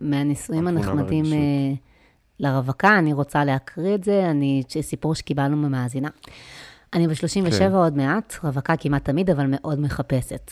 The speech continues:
Speaker 1: אה, לפני שנתיים בערך קניתי דירה בחיפה שמצא חן בעיניי, ועשיתי שיפוץ לא קטן ואני גרה בה מאז.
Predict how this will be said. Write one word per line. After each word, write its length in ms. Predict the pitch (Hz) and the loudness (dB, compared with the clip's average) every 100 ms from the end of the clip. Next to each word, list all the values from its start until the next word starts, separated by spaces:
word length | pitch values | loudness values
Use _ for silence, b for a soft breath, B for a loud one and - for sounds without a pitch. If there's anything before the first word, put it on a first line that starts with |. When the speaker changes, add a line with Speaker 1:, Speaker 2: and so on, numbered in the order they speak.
| - _ _ _ 147 | -20 _ _ _ -2
Speaker 1:
אה, 40 | 135 131 127 127 131 | 0 2 0 0 -2
לפני 300 | - 180 175 | -4 -2 -2
שנתיים 400 | 160 - 208 214 | -2 -2 0 2
בערך 220 | 190 170 | 0 -2
קניתי 320 | - 151 151 | -2 0 2
דירה 240 | 139 135 131 | 0 0 -2
בחיפה 460 | 127 127 - 190 | -4 -6 0 0
שמצא 340 | 190 143 - - | 2 -2 -4 -4
חן 200 | 175 175 | -4 -2
בעיניי, 280 | 170 170 135 | 0 0 -2
ועשיתי 280 | 123 139 | -4 -6
שיפוץ 380 | 147 - 196 - | -8 -4 -4 -2
לא 60 | 190 | -4
קטן 320 | 151 147 147 | -4 -4 -2
ואני 180 | 131 120 | -4 -6
גרה 240 | 139 131 135 | -4 -4 -2
בה 100 | 127 | -4
מאז. 400 | 123 127 123 | -6 -8 -10